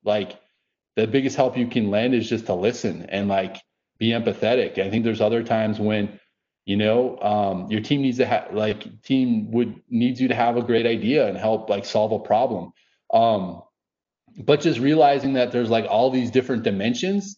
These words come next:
to successful leadership, um, is something that I would never have really thought about, um, until you kind of step into those shoes and you start thinking about, like, how to help each person individually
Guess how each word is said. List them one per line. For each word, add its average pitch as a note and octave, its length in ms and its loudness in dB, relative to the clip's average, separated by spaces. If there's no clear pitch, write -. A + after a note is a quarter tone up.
to D3 240 -2
successful F3+ 520 0
leadership, G3+ 580 0
um, B2 280 2
is C3 140 2
something D3+ 380 2
that B2 140 0
I A#2 120 2
would C3+ 180 2
never B2 360 2
have A2+ 240 0
really A2+ 320 2
thought A#2 420 0
about, F#3 460 0
um, A2 500 0
until B2+ 920 0
you A#2+ 160 0
kind C3+ 200 0
of A#2+ 80 -2
step B2+ 280 0
into C3 200 2
those A2 180 2
shoes B2 680 -2
and A2+ 100 2
you B2 120 2
start A#2 280 0
thinking A2+ 280 0
about, G2+ 640 0
like, G2 280 -6
how B2 180 2
to B2+ 100 2
help B2 340 2
each A2+ 240 -4
person A#2+ 300 0
individually A2+ 840 0